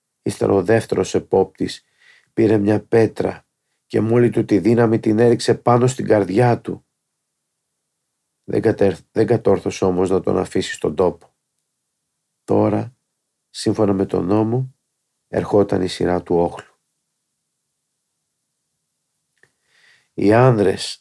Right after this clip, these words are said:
άφηναν τα λευκά του σημάτια στα πόδια του Σάβλου για να μην εμποδίζονται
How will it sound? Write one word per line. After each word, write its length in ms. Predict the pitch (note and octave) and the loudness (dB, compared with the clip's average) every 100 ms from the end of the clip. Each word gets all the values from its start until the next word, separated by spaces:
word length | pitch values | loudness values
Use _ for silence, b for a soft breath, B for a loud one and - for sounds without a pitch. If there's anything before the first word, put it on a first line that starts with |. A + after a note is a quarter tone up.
| _ | _
άφηναν 500 | A2+ A2+ - G2 G#2 | 0 0 0 -2 0
τα 100 | G#2+ | 2
λευκά 380 | G2 - - G#2+ | 0 0 -2 -2
του 100 | G2 | -2
σημάτια 520 | - F#2+ G2 G2+ G2+ | -6 -2 0 0 -2
στα 180 | F#2 F#2+ | -2 -4
πόδια 320 | - F#2+ F2 | 0 0 0
του 120 | E2+ | -6
Σάβλου 560 | - F#2+ F2+ E2 D#2+ - _ _ _ _ _ | -4 -2 0 -2 -4 -8 _ _ _ _ _
για 160 | F2+ G2+ | -2 0
να 140 | F#2+ | 2
μην 200 | F#2+ G#2+ | 2 2
εμποδίζονται 1080 | G2+ E2 F2+ E2 A2 F2 E2 C#2 D#2+ C2 | 0 2 0 2 2 2 0 -2 -2 -4